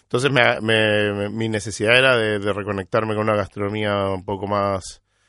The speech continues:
cotidiana, más, mm,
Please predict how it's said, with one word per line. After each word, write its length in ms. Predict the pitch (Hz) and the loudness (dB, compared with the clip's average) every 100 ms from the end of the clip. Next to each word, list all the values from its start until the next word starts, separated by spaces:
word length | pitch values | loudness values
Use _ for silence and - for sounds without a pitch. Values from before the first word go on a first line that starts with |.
| _ _ | _ _
cotidiana, 1080 | - 85 101 123 139 139 123 113 107 104 98 | -8 -4 2 4 4 2 2 2 0 0 -2
más, 1200 | 98 104 104 104 98 101 101 95 95 92 - - _ _ | -2 -2 0 0 -2 -4 -8 -8 -10 -12 -16 -20 _ _
mm, 460 | - - - - | -18 -14 -14 -16